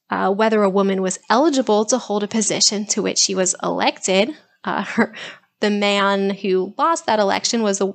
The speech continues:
the challenger. Uh, when the Missouri Supreme Court got that case, it said, "Look, our state constitution doesn't say women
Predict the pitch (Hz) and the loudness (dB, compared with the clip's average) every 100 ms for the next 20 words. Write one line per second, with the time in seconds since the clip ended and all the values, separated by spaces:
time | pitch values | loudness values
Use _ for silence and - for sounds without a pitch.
0 | - 202 196 285 277 220 190 254 - - | -4 -2 0 0 0 2 0 0 -6 -20
1 | - - 226 214 208 - 233 226 240 240 | -18 -4 0 0 -2 -4 -2 0 0 2
2 | 277 320 285 233 214 214 - 196 208 196 | 2 2 -2 -2 -4 -4 -2 -2 -2 -8
3 | - 226 - 339 285 - - 226 262 269 | -8 -8 0 2 2 -2 -4 0 0 2
4 | 349 - - _ _ _ _ - 226 240 | 0 0 -8 _ _ _ _ -2 2 2
5 | 285 - 202 - 208 - - 202 208 202 | 2 0 0 -2 -4 -4 -6 -2 0 0
6 | 208 226 - - _ _ 214 208 220 214 | -2 -6 -14 -20 _ _ 0 2 2 0
7 | - 208 202 196 190 185 | -2 0 2 2 2 0